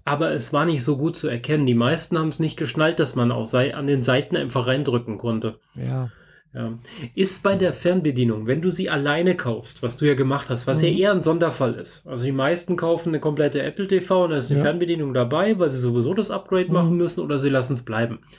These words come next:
Speaker 1: Dein Sonderfall wäre eventuell auch relativ bald mein Sonderfall. Ich hab die Fernbedienung sogar schon im Apple Store im Warenkorb.
Speaker 2: Mhm.
Speaker 1: Ist bei der Fernbedienung ein Kabel dabei?
Speaker 2: Nein. Ja, doch, ist ein Kabel dabei.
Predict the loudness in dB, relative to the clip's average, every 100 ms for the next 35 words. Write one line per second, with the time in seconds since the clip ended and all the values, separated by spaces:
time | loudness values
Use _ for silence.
0 | -20 -20 -20 -20 -20 -20 _ _ _ 2
1 | 2 2 2 2 2 2 4 4 4 4
2 | 4 2 0 0 0 -4 -6 -8 -2 0
3 | 0 -4 -2 -2 -2 2 2 4 2 2
4 | 0 0 -2 -2 -6 -4 -2 0 0 0
5 | 0 0 2 0 2 0 0 -2 -4 -2
6 | -2 0 0 0 0 2 4 4 2 -2
7 | -6 -10 _ -8 -6 -4 -8 -12 _ _
8 | _ -20 -20 -18 -6 -2 -2 0 0 0
9 | 2 0 0 0 0 0 0 -2 0 0
10 | 2 0 0 -4 -8 _ _ _ _ _
11 | -4 -2 -2 -2 0 2 2 0 -4 -2
12 | 0 2 2 0 0 -4